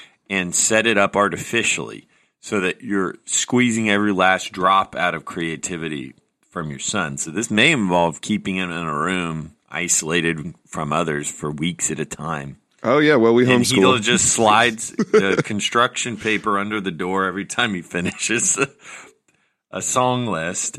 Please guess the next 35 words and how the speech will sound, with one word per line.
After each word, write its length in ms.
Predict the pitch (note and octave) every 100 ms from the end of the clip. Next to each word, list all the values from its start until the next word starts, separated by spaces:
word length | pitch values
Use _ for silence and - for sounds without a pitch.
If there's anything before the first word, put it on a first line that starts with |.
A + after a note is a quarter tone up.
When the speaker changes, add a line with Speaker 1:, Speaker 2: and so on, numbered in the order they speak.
| -
Speaker 1:
And, 140 | B2
you 80 | C#3+
know, 320 | D#3 B2 A#2
it's 240 | - A#2 -
really 220 | E3 E3+
for 140 | D#3
the 200 | A2+ G2 E2 _ _ -
great, 440 | G2+ G2 - -
the 80 | F2+
good 200 | G#2 F#2+
of 120 | D#2
humankind. 840 | E2+ G2+ F2 D#2 F2 F2 C2+ C2+ - _
So 400 | - - A#1 B1 - _ -
Speaker 2:
<laughs> 800 | G2+ G2 - - - C4+ - -
Speaker 1:
we 120 | A2
appreciate 440 | - A#2+ A2+ G#2+ E2+
your 80 |
sacrifice, 640 | - F2+ D#2+ - D#2+ E2 -
Archer. 320 | D#2 - - _ _ -
Speaker 2:
Yeah. 300 | F#2+ E2 A2
<laughs> 60 | - - - - _ _ _ _ _ _ -
Okay. 320 | G#2 G#2 G2 - _ _ -
See, 200 | - G2
this 220 | G#2+ -
is, 260 | G2+ - -
this 280 | F#2 C#3 B2+
is 120 | G#2
when 120 | G#2
it's 120 | F#2 -
good 220 | A2 A2
that 100 | E2+
I 60 | E2
have 120 | E2+
headphones 420 | F2+ D#2+ E2 D#2
on 240 | D#2+ D#2+